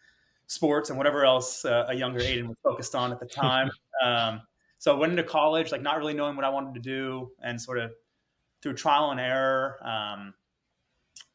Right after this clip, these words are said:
Speaker 1: ended up majoring in, in something called exercise science, uh, also, like, also known as kinesiology. Um,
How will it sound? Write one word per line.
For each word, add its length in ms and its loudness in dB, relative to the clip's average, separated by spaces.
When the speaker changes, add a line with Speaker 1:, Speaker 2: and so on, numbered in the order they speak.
Speaker 1:
ended 160 -4
up 100 -4
majoring 400 -6
in, 180 -10
in 100 -12
something 200 -12
called 160 -10
exercise 440 -4
science, 640 -6
uh, 200 -2
also, 200 -6
like, 140 -10
also 180 -6
known 60 -10
as 80 -14
kinesiology. 920 -2
Um, 640 -2